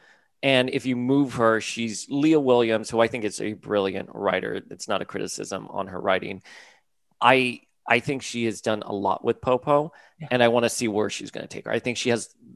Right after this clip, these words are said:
Speaker 1: she deserves to have that story told to fruition.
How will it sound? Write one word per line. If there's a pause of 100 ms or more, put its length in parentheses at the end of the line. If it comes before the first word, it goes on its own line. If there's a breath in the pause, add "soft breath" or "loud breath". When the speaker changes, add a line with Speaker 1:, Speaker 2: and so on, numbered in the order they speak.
(120)
Speaker 1:
she
deserves
to
have
that
story
told
to
fruition.